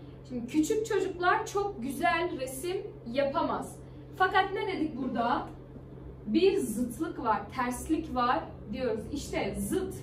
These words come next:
ters durumları anlatmak için oysaki, halbuki kullanıyoruz.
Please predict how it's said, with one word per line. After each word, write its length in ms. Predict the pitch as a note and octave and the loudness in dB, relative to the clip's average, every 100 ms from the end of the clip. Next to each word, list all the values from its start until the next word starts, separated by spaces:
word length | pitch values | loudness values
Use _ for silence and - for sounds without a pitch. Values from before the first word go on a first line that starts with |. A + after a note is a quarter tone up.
| - - - - - - | -12 -14 -14 -14 -12 -2
ters 360 | E4+ F#4+ F#4+ - | 4 4 4 -2
durumları 460 | C#4+ C4+ B3+ A3 G#3+ | -4 -2 0 0 0
anlatmak 680 | A#3+ C4+ D4+ D#4+ G#4+ G#4+ | 2 2 0 -2 -2 -4
için 220 | F#4+ F#4+ F4+ F#4 - - - | -4 -6 -6 -8 -12 -12 0
oysaki, 800 | D4+ F#4 - E4+ - E4+ F4+ F#4+ - - - | 0 0 -2 -6 -4 -4 -4 -6 -12 -14 2
halbuki 840 | F4 F4+ C#4 - - D4 D#4 - - - | 4 4 2 -2 -2 0 0 -4 -8 -8
kullanıyoruz. 560 | C#4 C4 B3+ B3+ G3 | -6 -2 -2 -2 -2